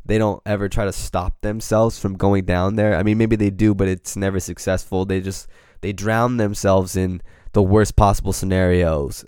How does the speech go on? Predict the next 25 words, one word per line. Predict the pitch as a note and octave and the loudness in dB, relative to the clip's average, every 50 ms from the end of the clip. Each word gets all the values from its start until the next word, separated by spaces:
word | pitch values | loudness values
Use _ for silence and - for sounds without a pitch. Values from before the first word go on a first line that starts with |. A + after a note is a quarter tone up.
| _ | _
of, | - F2 F2 D#2+ E2 E2 - - - | -6 -4 -4 -4 -6 -8 -14 -14 -12
of | - D#2+ D#2 - | -10 -10 -10 -8
life. | C#2+ D2+ F2 E2 - - - - | -8 -8 -8 -8 -10 -12 -10 -6
You | F#2+ F#2+ | -6 -4
know, | F#2+ F#2 F2+ F#2 | -2 -2 -2 -2
it's | F2+ F2 - | -4 -4 -2
like, | - F2+ F2+ F2+ - - - - - _ - - - | -2 -2 -2 -4 -6 -10 -12 -14 -20 _ -14 -6 0
I | G#2 G#2+ | 2 2
would | A2 A2+ G2+ | 4 2 2
be | F#2+ A2 G#2+ | 2 2 2
like, | G#2 G2+ G2 - | 2 0 0 2
"Hey, | A#2+ A#2+ A2+ | 4 4 4
I'm | A2 G#2+ | 4 4
gonna | G#2 A2 | 2 2
go | G#2+ G#2+ | 2 2
skate | G2 - - A2 A2 G#2 | 2 2 0 -2 -2 0
today," | - A2 G2+ G2 F#2+ F#2 F2+ | 0 2 4 4 6 4 4
and | C#2+ F#2+ G2 F#2+ | 2 0 0 2
their | G2+ G#2 G#2 | 2 2 2
mind | G#2 G2+ G2+ G2+ G2+ | 4 2 2 2 0
would | G2 G2 | 0 -2
immediately | G2 G2 G2+ G2+ F#2+ - F#2+ F#2+ | -2 -2 -2 -4 -4 -4 -4 -2
go | F#2 G2 F#2+ F#2 | 0 2 2 2
to | F2+ - F#2+ F#2 | 2 0 -4 -2
me, | F#2 G2+ G2+ G2 F#2+ F#2 F2+ F2 | -2 -2 -2 -2 -2 -2 -4 -6